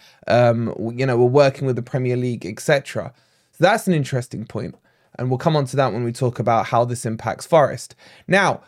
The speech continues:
the other thing to take into account is, is this actually a good thing for Everton? Because yes, they've had the four points reduced, but they too have a fresh P S R charge against them, as do Forest, where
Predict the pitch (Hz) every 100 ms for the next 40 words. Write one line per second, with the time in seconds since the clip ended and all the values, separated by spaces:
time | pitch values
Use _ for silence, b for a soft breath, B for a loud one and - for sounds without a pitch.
0 | b b 156 165 233 285 240 240 220 185
1 | - 165 - 180 156 160 135 139 127 -
2 | 147 123 131 127 - 233 208 170 220 -
3 | 180 175 - - 147 135 131 123 143 131
4 | 143 131 127 123 - - 156 143 123 -
5 | 123 - b b b - 160 190 147 147
6 | 202 220 247 220 214 185 175 190 175 165
7 | 170 139 - 131 123 175 127 - 143 135
8 | 196 208 - - 240 196 - 170 143 -
9 | 131 - 175 147 - 160 147 135 147 143
10 | - 135 123 127 117 117 151 135 - -
11 | 117 - b 127 127 131 123 - 170 151
12 | - - - b b b b 147 160 147